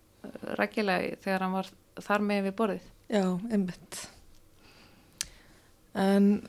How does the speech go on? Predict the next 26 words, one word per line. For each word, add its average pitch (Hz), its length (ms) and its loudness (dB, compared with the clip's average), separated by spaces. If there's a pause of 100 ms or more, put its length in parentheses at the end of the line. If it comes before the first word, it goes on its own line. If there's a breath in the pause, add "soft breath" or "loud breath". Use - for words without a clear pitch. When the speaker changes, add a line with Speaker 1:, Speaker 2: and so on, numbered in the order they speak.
Speaker 2:
þá 208 160 2
að 247 220 8
næsta 262 280 2
máli, 190 360 6
eh, - 420 -4
skiptastjórar 233 1120 2
V 226 320 8
R 190 220 8 (120)
hafa 214 380 6
vísað 220 400 6
nokkrum 202 320 4
málum 202 540 4 (100)
til 196 500 0
embættis 202 840 0
héraðssaksóknara 180 880 2
vegna 180 240 -2
gruns 220 460 2
um 208 180 4
að 196 240 4
þar 220 320 2
hafi 202 220 2
átt 202 240 -2
sér 202 100 2
stað 190 320 0
ólögmæt 202 840 2
háttsemi. 156 420 -4